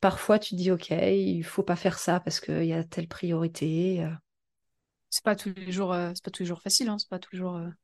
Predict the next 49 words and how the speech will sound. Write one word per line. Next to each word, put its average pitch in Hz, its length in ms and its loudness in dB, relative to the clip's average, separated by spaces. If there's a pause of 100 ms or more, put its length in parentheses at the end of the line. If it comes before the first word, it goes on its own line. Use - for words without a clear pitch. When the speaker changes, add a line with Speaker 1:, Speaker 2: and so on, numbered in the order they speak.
(720)
Speaker 2:
une 190 120 0
partie 180 340 -6
de, 175 220 -4
de 170 120 -6
plaisir, 190 360 -2
mais, 185 240 0
euh, 175 240 -6 (680)
parce - 80 -12
que 202 80 -2
quand 185 160 -2
je - 80 -6
passe 196 160 -2
une 208 100 2
mauvaise 185 240 2
journée 190 400 0
au 185 60 -2
travail, 196 360 0
puis 190 120 -8
que 170 60 -2
j'ai 185 60 0
envie 180 160 -4
d'aller 185 160 0
au 185 60 -4
CrossFit, 196 300 -6
puis 185 160 -8
qu'il 185 100 -4
y - 20 -4
a - 20 -12
quelque 175 120 -8
chose 190 160 -6
qui 185 240 -6
survient 185 460 -6
et 185 80 -6
que 180 180 -6
je 175 120 -10
peux 180 80 -8
pas 180 100 -4
y 180 60 -4
aller, 214 180 0 (560)
bon, 214 240 2 (420)
bah, 175 140 -2
Speaker 1:
Oui. 175 100 6
Speaker 2:
du 165 100 -2
coup, 214 280 -2
euh, 175 180 -2 (600)
Speaker 1:
Pas 196 100 8
de 170 80 2
défouloir, 185 560 4
quoi. - 200 -2